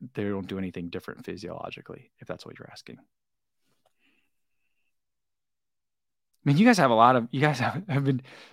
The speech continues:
chatting a lot about your laundry and drying. Gillette fifteen nineteen says, "Always wash cold, always tumble dry, delicate."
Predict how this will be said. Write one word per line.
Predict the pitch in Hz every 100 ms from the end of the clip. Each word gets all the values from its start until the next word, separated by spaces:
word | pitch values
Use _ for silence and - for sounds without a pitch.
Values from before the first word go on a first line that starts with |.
| -
chatting | - 147 135
a | 117
lot | 113 107 101
about | 135 107 101 101 - _ _ _ _ _ _
your | 131 113
laundry | 98 98 98 95 - -
and | - 98
drying. | 95 80 - _ _ _ _ _ _ _ _ _ _ _ -
Gillette | 135 143 151
fifteen | 165 - 165
nineteen | 143 131 139
says, | 123 127 117 113 110 -
"Always | 131 151 156
wash | 165 -
cold, | - 117 117
always | 123 123
tumble | 123 131 123
dry, | 117 110 107 - _ _ _ -
delicate." | 117 120 180